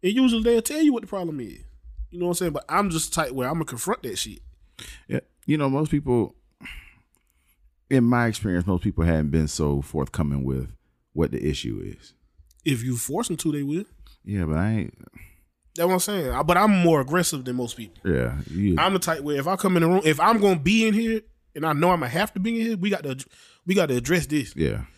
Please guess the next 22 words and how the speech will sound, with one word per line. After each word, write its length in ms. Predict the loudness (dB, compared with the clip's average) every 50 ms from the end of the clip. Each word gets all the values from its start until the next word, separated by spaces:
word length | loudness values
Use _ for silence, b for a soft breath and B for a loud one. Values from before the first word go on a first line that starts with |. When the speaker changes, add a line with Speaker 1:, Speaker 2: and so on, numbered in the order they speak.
| _ _
Speaker 1:
'Cause, 120 | -4 0 4
bitch, 200 | 6 8 8 8
I 100 | 8 6
ain't 80 | 4
about 160 | 4 2 0
to 60 | -2 -2
sit 160 | -2 0 0
in 60 | 0
here 120 | 0 0 -2
and 80 | -4
be 100 | -4 -6
uncomfortable 340 | -6 -6 -6 -10 -12 -10 -10 -8 -6
the 40 | -6
whole 140 | -6 -6
time. 200 | -8 -8 -10 -8
What 120 | -6 -4 2
the 40 | 6
fuck 180 | 6 6 6
going 220 | 4 0 -2 -2 0
on 140 | -2 -2 -4
in 80 | -6 -8
here? 80 | -10